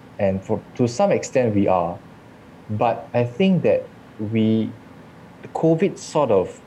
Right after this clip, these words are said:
exposed the rot that is already simmering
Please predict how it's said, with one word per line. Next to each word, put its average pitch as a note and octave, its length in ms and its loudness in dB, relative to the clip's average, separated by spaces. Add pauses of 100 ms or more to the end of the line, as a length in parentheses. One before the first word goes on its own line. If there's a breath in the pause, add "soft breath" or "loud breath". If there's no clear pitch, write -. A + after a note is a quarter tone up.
(120)
exposed A#2+ 880 0
the G2 100 2
rot G#2+ 380 0 (120)
that G2 180 -2
is F#2+ 140 -10
already G2+ 320 0
simmering G2+ 800 0